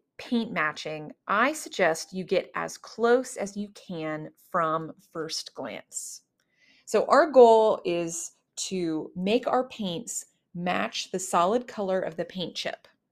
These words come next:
If you're mixing a purple, for example, well, you know where to start, and that's typically by mixing a red and a blue together to get a purple color since it's a secondary color. What I recommend is then you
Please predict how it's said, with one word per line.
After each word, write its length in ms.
If 180
you're 120
mixing 460
a 60
purple, 480
for 160
example, 760
well, 420
you 160
know 180
where 180
to 80
start, 520
and 120
that's 280
typically 460
by 180
mixing 480
a 100
red 420
and 180
a 40
blue 340
together 640
to 120
get 420
a 100
purple 520
color 480
since 360
it's 340
a 60
secondary 560
color. 380
What 120
I 100
recommend 680
is 180
then 180
you 220